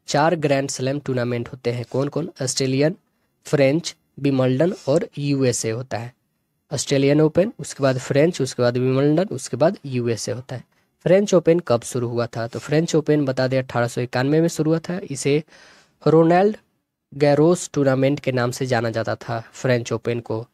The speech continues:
और विंबलडन सबसे पुराना जो है, विंबलडन है पुराना सबसे ज़्यादा, यह जो है अठारह सौ सतहत्तर में ही शुरू हो गया था। यह ग्रास कोर्ट टेनिस ग्रैंड स्लैम इन चारों टेनिस स्पर्धाओं में सबसे पुराना है।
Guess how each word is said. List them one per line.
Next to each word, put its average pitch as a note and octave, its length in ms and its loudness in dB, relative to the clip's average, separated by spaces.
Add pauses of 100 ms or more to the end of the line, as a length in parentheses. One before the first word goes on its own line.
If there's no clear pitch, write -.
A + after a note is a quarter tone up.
(380)
और C3 160 0
विंबलडन C#3 560 0 (1200)
सबसे D3 320 -2
पुराना D3+ 380 2
जो D#3 120 0
है, D#3+ 160 -4
विंबलडन D3+ 600 2 (640)
है C#3 100 0
पुराना C#3 480 -2
सबसे D3 320 -8
ज़्यादा, C#3+ 260 -8 (420)
यह D3 180 2
जो E3 140 2
है C#3 220 0
अठारह C3+ 300 -2
सौ D3 140 -4
सतहत्तर C#3 520 -2
में C#3+ 120 2
ही C3+ 80 0
शुरू C3 240 -2
हो B2+ 120 0
गया B2 160 0
था। C3 260 -2 (500)
यह C#3+ 180 2
ग्रास D3 460 0
कोर्ट C#3 340 2 (380)
टेनिस D3+ 440 4
ग्रैंड C#3+ 380 0
स्लैम C3+ 440 0
इन D3 160 2
चारों C#3 440 2 (100)
टेनिस C#3+ 320 0
स्पर्धाओं C3 460 -2
में C3+ 120 -2
सबसे B2+ 280 -6
पुराना C3 360 0
है। C3+ 160 -6